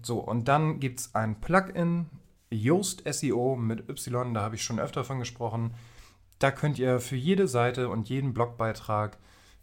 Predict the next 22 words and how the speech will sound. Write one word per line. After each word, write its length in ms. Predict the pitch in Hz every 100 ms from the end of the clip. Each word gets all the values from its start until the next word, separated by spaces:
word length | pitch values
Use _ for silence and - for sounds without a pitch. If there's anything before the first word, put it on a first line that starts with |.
| -
ähm, 340 | 110 110 107
diesen 540 | 113 104 101 98 92 - - -
Title, 640 | - 170 170 160 156 151 143 - -
Tag 360 | 139 139 -
und 220 | 120 117 117
die 60 |
Meta-Description 920 | 113 120 117 110 - 113 - 110 101 92 - - - - -
anpassen. 680 | - 120 120 120 - 95 - - - _ - - -
Und 80 | 110
dann 140 | 113
seht 180 | 107 143
ihr 140 | 127
auch 100 | 113
ganz 240 | 135 151 151
genau, 400 | 127 123 123 117
wie 100 | 113
das 180 | 110 -
dargestellt 560 | 123 127 - 117 113
wird 100 | 107
in 60 | 87
der 80 | 98
Google-Suche. 680 | 104 104 101 156 - 147